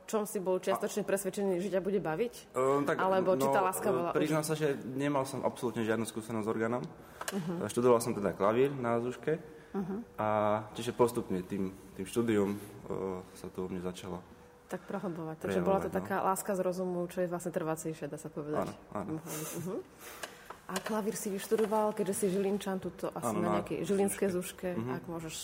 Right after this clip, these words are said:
Speaker 1: spomenúť
Speaker 2: Úplne.
Speaker 1: pani učiteľku, tak, alebo pána
Speaker 2: Jasné.
Speaker 1: učiteľa, pozdrav, takto.
Speaker 2: Veľmi rád. U pani učiteľky Kobelovej, mám pocit,
Speaker 1: Mhm.
Speaker 2: že stále, e, učí ešte na,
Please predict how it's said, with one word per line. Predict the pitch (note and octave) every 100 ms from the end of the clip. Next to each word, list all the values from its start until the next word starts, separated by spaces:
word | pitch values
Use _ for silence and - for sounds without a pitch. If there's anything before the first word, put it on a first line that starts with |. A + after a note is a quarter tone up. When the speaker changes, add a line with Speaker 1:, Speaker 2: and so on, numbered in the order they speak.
| - -
Speaker 1:
spomenúť | F3+ F3 F3+
Speaker 2:
Úplne. | F3
Speaker 1:
pani | F3 E3+
učiteľku, | G3+ A3 - F#3+ F#3
tak, | - E3
alebo | E3 E3 D#3+
pána | E3 D#3+
Speaker 2:
Jasné. | E3+
Speaker 1:
učiteľa, | F3+ F3 F3 E3
pozdrav, | - G3+ E3+ F3 E3+ D#3+
takto. | - A2
Speaker 2:
Veľmi | A2+
rád. | A2 A#2 A#2+ - - - - -
U |
pani | G2+ A#2+
učiteľky | A#2 A#2+ A#2 -
Kobelovej, | F#2+ G2 G2+ A2 C3+
mám | A#2+
pocit, | A#2 E3+ E3
Speaker 1:
Mhm. | G#2+
Speaker 2:
že |
stále, | A2 G#2+ G#2 G#2 - - -
e, | G2 G2 F#2+ -
učí | - A#2+
ešte | B2+ A2+ -
na, | A2+